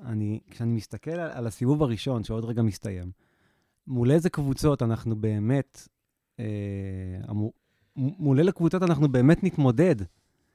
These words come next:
אנחנו כנראה לא נתמודד מול באר שבע או מכבי תל אביב או חיפה. ומול הקבוצות שאמורות להיות שוות לנו פחות או יותר במאבקים, אנחנו נחותים כרגע.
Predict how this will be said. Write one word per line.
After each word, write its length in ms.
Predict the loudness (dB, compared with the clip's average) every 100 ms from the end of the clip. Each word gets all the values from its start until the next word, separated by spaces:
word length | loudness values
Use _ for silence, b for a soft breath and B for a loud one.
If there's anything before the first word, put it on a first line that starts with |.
| _
אנחנו 180 | -8 -4
כנראה 320 | 0 0 2
לא 100 | 4
נתמודד 380 | 4 2 2 4
מול 160 | 4 0
באר 240 | 0 -4
שבע 320 | -8 -10 -4
או 100 | -2
מכבי 300 | -2 -4 -6
תל 180 | -4 -6
אביב 200 | -6 -8
או 60 | -8
חיפה. 340 | -6 -6 -6 -8 _ _ _ _ _ 0
ומול 360 | 4 6 6
הקבוצות 460 | 6 4 4 4 2
שאמורות 800 | 2 2 0 -2 0 2 2 4
להיות 180 | 2 4
שוות 460 | 2 4 4 4
לנו 220 | 0 0 -2
פחות 280 | -2 -2 -2
או 40 |
יותר 160 | -2 0
במאבקים, 680 | 0 2 0 -2 2 4
אנחנו 500 | 4 2 2 2 0 -2
נחותים 480 | -4 0 0 6 6
כרגע. 380 | 6 -4 -6 -10